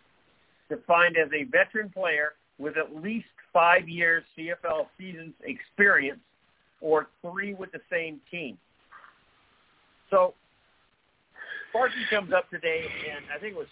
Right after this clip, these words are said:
Sparky, and he said that Kadeem Carey is your nationalized American for designated nationalized American. So he's not allowed to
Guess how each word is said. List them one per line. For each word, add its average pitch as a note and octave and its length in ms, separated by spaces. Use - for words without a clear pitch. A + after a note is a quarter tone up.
Sparky, C#3 380
and D#3+ 200
he E3 240
said F3+ 280
that E3+ 240
Kadeem G3+ 340
Carey D3+ 540
is D3 180
your D3+ 380
nationalized E3+ 720
American D#3 600
for C#3 300
designated D#3+ 640
nationalized D3 600
American. C3+ 460
So F3+ 140
he's F3 240
not A3 200
allowed A3 380
to F#3+ 80